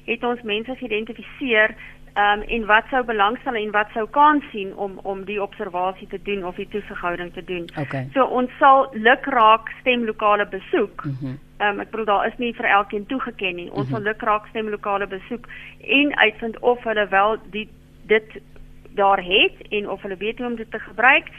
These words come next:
Speaker 1: en indien nie, ek bedoel, op die einde van die dag sal ons 'n verslag weer saamstel wat teruggaan na die O V K toe om te sien hoe suksesvol hierdie diens was.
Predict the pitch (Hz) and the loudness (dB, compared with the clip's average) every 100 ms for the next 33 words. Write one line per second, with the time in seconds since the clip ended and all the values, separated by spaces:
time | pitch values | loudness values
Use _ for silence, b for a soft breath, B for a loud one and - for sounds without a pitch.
0 | B B - 220 208 196 226 220 226 220 | B B -2 0 0 -2 -4 -2 -2 -4
1 | - 233 226 220 - 220 - - 254 269 | -4 -6 -4 -6 -6 -8 -2 2 2 2
2 | 240 214 180 180 - 185 185 196 202 196 | -2 -2 2 0 -2 -8 -8 -8 -12 -12
3 | - 202 190 190 185 202 196 185 208 185 | -6 -6 -4 -10 -6 -4 -4 -4 -8 -8
4 | 180 233 214 - 190 180 175 185 175 185 | -6 -4 -4 -4 -4 -4 -4 -8 -8 -10
5 | - 175 170 - 170 175 170 196 175 170 | -6 -6 -6 -10 -12 -12 -12 -8 -8 -8
6 | - 180 185 170 - 175 170 165 160 165 | -10 -12 -10 -10 -10 -8 -8 -8 -8 -8
7 | 156 - 147 | -8 -10 -12